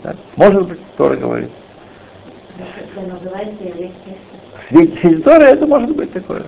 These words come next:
Speaker 1: да. И тот, кто н-, не преклонен в следовании рацион Хашем, тот говорит и так, то так, если это, то это, да. Для одного одна и та же курица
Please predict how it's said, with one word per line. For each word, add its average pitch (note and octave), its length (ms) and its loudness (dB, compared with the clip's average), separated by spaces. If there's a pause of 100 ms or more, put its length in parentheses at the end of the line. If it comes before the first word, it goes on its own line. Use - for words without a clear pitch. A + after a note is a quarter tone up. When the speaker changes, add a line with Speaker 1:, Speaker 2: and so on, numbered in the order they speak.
Speaker 1:
да. - 80 -14 (680)
И B2 60 -4
тот, - 420 6
кто C#3+ 520 6 (520)
н-, C#3+ 240 0 (240)
не D3+ 220 6
преклонен F#3 920 6
в - 240 -14
следовании G#2+ 1000 6
рацион B2 520 2
Хашем, D4 500 4 (840)
тот - 220 2
говорит C#3 400 0
и A#2+ 80 -6
так, A#3+ 320 2
то G2+ 120 -2
так, G2 320 2
если C3+ 300 -4
это, G#3 140 0
то - 180 -10
это, G2 340 -4
да. G2 220 -2 (240)
Для A2+ 320 2
одного D3 320 4
одна C3+ 220 6
и C3 40 8
та B2+ 160 4
же B2 100 -2
курица A2+ 640 2